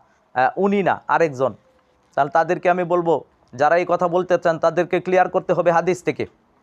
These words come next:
তার বাবার নাম, তার মার নাম, তার শারীরিক বর্ণনা, তার লক্ষ্য উদ্দেশ্য, সমস্ত কর্মপদ্ধতি হাদিস দ্বারা প্রমাণ করতে হবে, বাস্তবতার সাথে মিলিয়ে দেখতে হবে। হাওয়ার উপরে ছুল-, ছুটলে চলবে না।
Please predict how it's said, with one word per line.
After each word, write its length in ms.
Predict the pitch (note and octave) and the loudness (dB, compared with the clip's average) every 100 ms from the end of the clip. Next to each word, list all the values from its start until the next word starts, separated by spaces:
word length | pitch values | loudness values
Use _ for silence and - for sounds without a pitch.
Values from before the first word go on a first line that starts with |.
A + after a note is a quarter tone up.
| _ _ _ - | _ _ _ -2
তার 160 | D3+ | 0
বাবার 260 | D#3 E3+ F3+ | 2 2 2
নাম, 260 | F3+ F3+ - _ _ - | 2 0 -2 _ _ -4
তার 140 | C#3+ | 0
মার 180 | D#3 E3+ | 2 0
নাম, 320 | F3 F3+ F#3 - _ - | 2 0 0 -6 _ -2
তার 120 | C#3 | -2
শারীরিক 480 | - E3 F3+ F3+ D#3+ | 0 0 0 -2 0
বর্ণনা, 460 | F3+ F#3 F#3 F#3 - _ - | -2 0 0 0 -2 _ -4
তার 100 | D#3+ | 0
লক্ষ্য 360 | E3 E3+ F3 | 0 0 -2
উদ্দেশ্য, 580 | F#3+ D3 F#3 - F#3+ F3+ - _ | -2 0 -2 2 0 0 -4 _
সমস্ত 480 | - G#3+ A#3+ A#3+ A3 | -2 0 0 0 -2
কর্মপদ্ধতি 840 | G#3 G#3+ G3+ F#3+ F3 E3+ F3 A#2+ - _ _ | 0 0 0 -2 -2 -4 -4 -8 -12 _ _
হাদিস 440 | - D#3 E3 F3+ | -2 -2 0 -2
দ্বারা 220 | C3+ F3 | 0 0
প্রমাণ 340 | D#3+ F3 F3+ F3 | 2 2 0 0
করতে 240 | D#3 - | -2 -4
হবে, 240 | C3 A#2+ G2+ _ _ - | -4 -6 -8 _ _ -2
বাস্তবতার 580 | D3+ - G3 F3+ F3+ | -2 0 0 2 0
সাথে 240 | E3+ F3+ F#3 | -2 -2 -4
মিলিয়ে 300 | F3+ F#3+ F#3+ | -2 0 0
দেখতে 280 | F3 - D3 | 0 -2 -2
হবে। 220 | C3+ G#2 - _ _ _ _ | -2 -4 -10 _ _ _ _
হাওয়ার 380 | - D3+ F#3 G3 | -2 2 2 2
উপরে 280 | G3+ G3+ F#3+ | 0 0 -2
ছুল-, 400 | - F#3+ - D3 | -2 -6 -8 -14
ছুটলে 340 | - F#3+ - | -8 -4 -2
চলবে 300 | F3+ F#3 D#3+ | 0 0 2
না। 140 | C#3 | 0